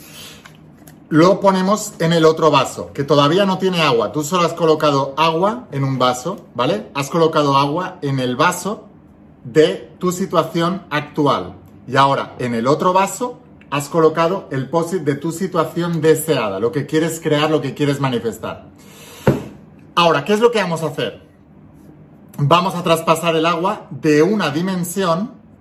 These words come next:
a otra dimensión. Entonces, lo primero que tienes que hacer, <clears throat> tienes que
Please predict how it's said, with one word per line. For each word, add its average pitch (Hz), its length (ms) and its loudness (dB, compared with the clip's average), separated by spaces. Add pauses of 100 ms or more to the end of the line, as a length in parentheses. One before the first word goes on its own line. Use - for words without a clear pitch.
(140)
a 135 220 -2
otra 160 380 0
dimensión. 147 680 -4 (320)
Entonces, 147 380 2
lo 160 200 4
primero 190 360 4
que 196 120 -4
tienes 160 240 -2
que 151 80 -2
hacer, 110 320 -6 (240)
<clears throat> 135 240 -6
tienes 160 320 0
que 123 340 -4